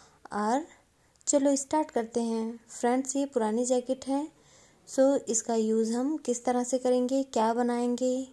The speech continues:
कैसे क्या करेंगे, ये सब आप last तक रहिएगा video में, तभी ये समझ में आएगा। So friends, मेरे पास ये पुरानी jacket थी।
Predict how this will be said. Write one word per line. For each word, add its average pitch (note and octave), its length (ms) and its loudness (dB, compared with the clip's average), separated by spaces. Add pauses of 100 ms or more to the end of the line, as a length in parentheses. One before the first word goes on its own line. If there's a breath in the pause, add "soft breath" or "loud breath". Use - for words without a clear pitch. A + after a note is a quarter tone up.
(100)
कैसे G#3+ 420 0
क्या A#3+ 400 0 (180)
करेंगे, A#3+ 480 -2 (420 loud breath)
ये A#3+ 100 4
सब A#3 180 0
आप A#3+ 240 0
last A3+ 360 0
तक A#3 220 -4
रहिएगा A3+ 380 -2
video A#3 380 -2
में, C#4+ 280 -2 (100)
तभी A3 240 0
ये A#3+ 80 2
समझ A3+ 240 -2
में A3+ 180 0
आएगा। A#3 400 -4 (420 loud breath)
So C4+ 180 2
friends, C4 420 0
मेरे A#3+ 220 0
पास A#3 280 -4
ये B3 60 -2
पुरानी A3+ 360 -2
jacket A3 340 -4
थी। D4 240 -6